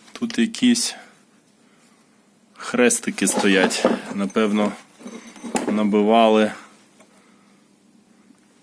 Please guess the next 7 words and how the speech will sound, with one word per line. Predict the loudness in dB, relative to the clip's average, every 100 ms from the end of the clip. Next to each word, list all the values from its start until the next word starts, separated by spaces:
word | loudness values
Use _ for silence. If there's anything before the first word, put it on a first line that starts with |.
| -20 -6
посадку, | -6 -2 0 -2 -2 -8 -6
щоб | -4 -4 -4
воно | -4 -4 -4 -10 -20 -20 -20 -20 _ _ -20 _ _ -14
не | -8 -6
люфтило | -6 -8 -4 2 2 2 -2
чи | -6 -8 -8 -10 -16 -20 -20 -14
чіплялося. | -10 -10 -2 0 2 0 -4 -10